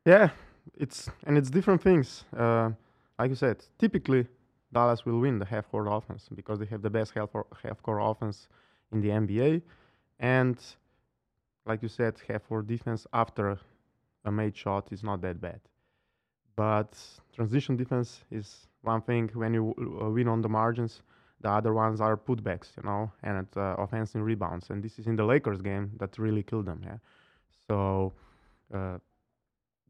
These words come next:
this is a challenge that they have currently, especially with the current roster, uh, after the Kyrie trade.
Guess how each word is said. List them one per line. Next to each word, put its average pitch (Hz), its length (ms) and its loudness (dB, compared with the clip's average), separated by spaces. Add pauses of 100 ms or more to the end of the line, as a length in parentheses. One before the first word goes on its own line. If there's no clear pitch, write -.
this 135 180 -2
is 131 60 0
a 123 80 2
challenge 131 440 4
that 123 100 4
they 123 100 4
have 120 260 0
currently, 143 460 2 (460)
especially 117 800 0
with 113 100 -2
the 110 60 -2
current 127 340 2
roster, 123 420 0 (560)
uh, 101 200 -2
after 107 300 -2
the 110 100 -2
Kyrie 117 340 2
trade. 127 380 -4